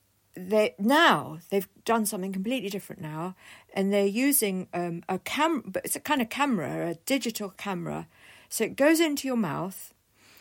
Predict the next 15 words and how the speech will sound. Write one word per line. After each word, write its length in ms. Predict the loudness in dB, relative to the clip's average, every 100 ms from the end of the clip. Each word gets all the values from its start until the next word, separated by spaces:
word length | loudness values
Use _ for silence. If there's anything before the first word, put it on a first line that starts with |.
| -20 _ _
and 400 | 2 2 2 -2 -4
it's, 300 | -4 -2 -2
like, 180 | -2 -4
on 100 | -2
a 40 | -2
handle, 560 | 0 -2 -2 -8 -10 -6
and 100 | -6
the 60 |
dentist, 680 | -2 -2 -2 -4 -6 -8 -16 _ _ -4
um, 240 | -4 -2 -6 -6
moves 580 | 0 4 4 4 -2 -2
all 220 | 0 2
around 320 | 0 0 -2
your 100 | -6 -8
teeth, 600 | -6 -4 -4 -8 -16